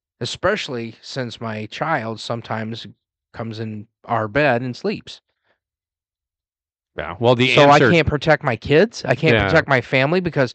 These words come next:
Speaker 1: uh, w-, no one in their right mind, if somebody is already in the house, and chances are, unless you have a dog or something, chances are if you h-, if you are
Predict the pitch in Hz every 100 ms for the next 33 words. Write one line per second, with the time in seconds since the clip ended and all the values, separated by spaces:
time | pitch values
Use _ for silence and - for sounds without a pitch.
0 | - - - - 113 160 - 175 214 240
1 | 233 214 175 160 165 - 139 113 107 110
2 | - 180 220 226 170 170 160 147 143 107
3 | 107 95 - 120 185 202 170 160 151 139
4 | 120 135 135 127 143 120 110 113 110 107
5 | 107 120 104 107 104 _ _ _ - 151
6 | 151 147 127 120 117 - 151 143 - -
7 | - 117 131 135 120 _ _ 117 117 113
8 | 113